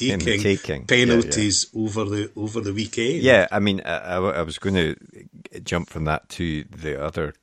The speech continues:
Speaker 1: Milan club, 'cause, uh, Milan drew two two with Bologna. Bologna got a late equaliser, um, but, uh, w-, they were one nil down and were awarded a penalty, which, it was one of those ones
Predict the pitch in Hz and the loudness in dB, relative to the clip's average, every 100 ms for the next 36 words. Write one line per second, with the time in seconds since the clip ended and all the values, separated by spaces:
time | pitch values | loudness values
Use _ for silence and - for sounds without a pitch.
0 | _ - 71 73 71 71 - 80 71 - | _ -8 -4 -2 -2 -4 -10 -10 -10 -10
1 | - 71 - - 73 67 73 76 80 76 | -16 -16 -16 -10 -8 -8 -8 -4 -4 -4
2 | - _ - - - - _ _ - 85 | -10 _ -20 -20 -20 -20 _ _ -12 -6
3 | 80 71 - 110 - 92 82 78 76 69 | -4 -4 -2 -2 0 -2 -2 -2 -2 -4
4 | - 71 82 78 69 71 71 69 73 65 | -6 -2 0 -2 -4 -6 -6 -6 -10 -10
5 | 71 - 80 76 - - _ - 95 - | -14 -6 -4 -4 -6 -20 _ -12 -12 -10
6 | 85 73 71 64 69 73 - 80 71 - | -6 -4 -4 -6 -8 -8 -6 -6 -6 -2
7 | 95 - _ _ - 90 - _ - 98 | -2 -2 _ _ -12 -12 -12 _ -20 -18
8 | 90 90 85 92 90 82 104 101 95 87 | -18 -14 -14 -8 -4 2 4 6 4 2
9 | 80 73 95 90 76 73 73 80 87 78 | 0 2 4 4 0 -4 -4 -2 -2 -4
10 | 78 - 80 82 - 69 73 _ - 90 | -12 -6 -4 -4 -6 -12 -14 _ -8 -8
11 | - - - _ _ _ _ _ _ - | -8 -12 -14 _ _ _ _ _ _ -10
12 | 117 120 131 117 139 180 160 135 123 110 | -6 -2 -2 0 2 2 2 2 2 0
13 | 87 | -2